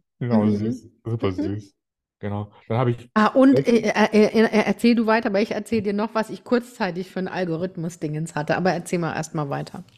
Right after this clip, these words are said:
Speaker 1: Dann hab ich gestern gemerkt, ich bin ja, ich versuch ja immer auf Zuckerentzug zu sein. Ich merke, dass
Speaker 2: Mhm.
Speaker 1: Zucker seit drei Tagen wieder zugenommen hat. Gestern hab ich
Speaker 2: Mhm.
Speaker 1: sehr viel Essen gegessen, dachte: "Oh, war das gut." Ich hab so
Speaker 2: Mhm.
Speaker 1: zwei Baguettes gegessen, hab so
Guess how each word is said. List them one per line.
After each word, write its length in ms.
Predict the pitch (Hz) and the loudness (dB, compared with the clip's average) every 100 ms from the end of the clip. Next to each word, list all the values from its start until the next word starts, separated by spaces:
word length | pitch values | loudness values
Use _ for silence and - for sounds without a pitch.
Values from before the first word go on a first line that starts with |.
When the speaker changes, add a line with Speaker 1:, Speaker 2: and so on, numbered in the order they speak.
| _ _ _ | _ _ _
Speaker 1:
Dann 160 | 113 120 | -4 -2
hab 120 | 131 | -2
ich 160 | 123 - | -4 -4
gestern 300 | 127 - 117 | -6 -4 -4
gemerkt, 240 | 113 120 | -2 -4
ich 60 | - | -6
bin 100 | 113 | -4
ja, 200 | 110 104 | -2 -2
ich 120 | 104 | -4
versuch 300 | 113 104 117 | -6 -6 -4
ja 100 | 110 | -4
immer 180 | 101 104 | -2 -4
auf 160 | 90 | -6
Zuckerentzug 640 | - - 120 107 - - - | -8 -8 -6 -8 -10 -20 -12
zu 100 | 101 | -8
sein. 220 | 98 107 | -4 -4
Ich 140 | 113 | -4
merke, 240 | 107 117 170 | -4 -2 2
dass 200 | 156 170 | 0 -2
Speaker 2:
Mhm. 40 | |
Speaker 1:
Zucker 220 | - 120 110 | -8 -6 -4
seit 160 | 98 | -4
drei 120 | 98 | -4
Tagen 220 | 110 - 104 | -6 -6 -6
wieder 140 | 101 | -6
zugenommen 460 | - - 117 123 131 | -8 -10 -6 -4 -2
hat. 260 | 156 160 - - _ | -4 -6 -14 -20 _
Gestern 220 | 104 160 | -4 0
hab 80 | 151 | 0
ich 160 | 143 147 | -2 -6
Speaker 2:
Mhm. 60 | - | -4
Speaker 1:
sehr 100 | 143 | -2
viel 180 | 160 117 | -2 -2
Essen 300 | - - - | -2 -2 -2
gegessen, 280 | 107 104 - | -2 -2 0
dachte: 320 | 110 - 117 - _ _ | -4 0 -2 -2 _ _
"Oh, 320 | 143 156 147 | 0 4 4
war 120 | 143 143 | 4 4
das 260 | 147 - | 2 0
gut." 380 | 131 131 180 165 - - - | -2 4 4 4 -4 -16 -4
Ich 80 | 127 | 0
hab 80 | |
so 60 | 170 | 0
Speaker 2:
Mhm. 60 | 175 | 0
Speaker 1:
zwei 200 | 104 98 | 0 -2
Baguettes 420 | 92 143 156 - | 0 0 0 -2
gegessen, 640 | 127 131 131 135 131 135 | 0 0 -2 -6 -6 -6
hab 140 | 113 - | -8 -6
so 280 | 98 101 | -4 -4